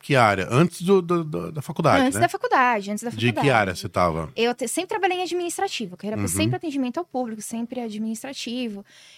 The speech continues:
Speaker 2: E aí eu casei, e depois, assim, quando eu tava, eu inverti um pouco, né, o caminho das coisas.
Speaker 1: Uhum.
Speaker 2: E quando eu tava ali numa certa idade, já, já, já tinha sa-, já tinha um tempo, já tinha uma profissão, já tinha uma estabilidade, já tinha
Speaker 1: Hum.
Speaker 2: como pagar a faculdade.
Speaker 1: Sim.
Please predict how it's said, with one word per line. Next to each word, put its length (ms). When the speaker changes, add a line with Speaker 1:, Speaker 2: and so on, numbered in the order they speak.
Speaker 2:
E 140
aí 100
eu 80
casei, 640
e 60
depois, 340
assim, 240
quando 200
eu 100
tava, 400
eu 220
inverti 500
um 80
pouco, 320
né, 180
o 140
caminho 320
das 160
coisas. 300
Speaker 1:
Uhum. 380
Speaker 2:
E 500
quando 220
eu 60
tava 260
ali 80
numa 200
certa 320
idade, 560
já, 360
já, 200
já 140
tinha 300
sa-, 200
já 120
tinha 240
um 40
tempo, 400
já 140
tinha 180
uma 80
profissão, 380
já 100
tinha 200
uma 80
estabilidade, 640
já 80
tinha 180
Speaker 1:
Hum. 40
Speaker 2:
como 160
pagar 500
a 60
faculdade. 680
Speaker 1:
Sim. 260